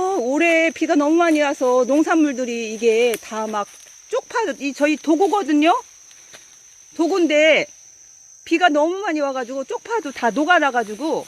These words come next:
없대요. 이제 잠깐, 예, 얼음 덩굴 여기 있다. 여기서 엄청 많이 열렸었는데.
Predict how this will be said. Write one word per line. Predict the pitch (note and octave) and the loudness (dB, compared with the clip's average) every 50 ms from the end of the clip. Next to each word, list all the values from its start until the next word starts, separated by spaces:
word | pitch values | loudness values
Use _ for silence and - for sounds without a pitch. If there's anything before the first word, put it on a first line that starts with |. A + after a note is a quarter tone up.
| - - | -8 -2
없대요. | A3+ C4+ - - - E4 C#4+ A3+ G3+ A3 A#3+ G3 B2+ - - - - - - - - - - - - - - - - - - - - - - - - - - - - | -2 -2 -2 -2 -4 -4 -2 -2 -2 -4 -6 -6 -8 -10 -18 -20 -20 -20 -20 -20 -20 -20 -20 -20 -20 -20 -20 -20 -20 -20 -20 -20 -20 -20 -20 -20 -20 -20 -20 -16 -16
이제 | A#3 - A#3 F#3+ - - - - - - - - - - - - - - - - | -12 -10 -10 -12 -12 -14 -20 -20 -20 -20 -20 -20 -20 -20 -20 -20 -20 -20 -20 -12
잠깐, | - A#3+ G#3+ - A3 G3+ | -12 -10 -6 -4 -4 -4
예, | G3 A3 A3+ G3+ F3+ D#3+ D#3+ - - - - - - - | 0 0 2 2 2 0 -4 -6 -14 -20 -20 -20 -12 -8
얼음 | G#3+ A#3+ A3+ A#3 A3 | -6 -4 -4 -4 -6
덩굴 | F#3+ E3+ D#3 - E3+ D#3+ | -6 -8 -8 -8 -10 -12
여기 | E3 D#3+ F3 | -12 -12 -14
있다. | - - - E3 - - - - - - - - - - - - - - - - - - - | -12 -12 -12 -12 -12 -14 -20 -20 -20 -20 -20 -20 -20 -20 -20 -20 -20 -20 -20 -20 -16 -8 -6
여기서 | C4+ C4+ D4+ - C#4+ B3+ | -4 -4 0 0 0 0
엄청 | C4+ D4 - F#4+ E4+ | 2 0 0 2 2
많이 | D#4 C#4+ C#4 B3 A3 | 2 0 0 2 4
열렸었는데. | A#3+ C#4 D4 D4+ D4 - B3+ A#3 A3+ G#3 F#3 D#3+ C#3+ C#3 | 4 4 4 2 0 0 -4 -4 -4 -6 -6 -8 -8 -10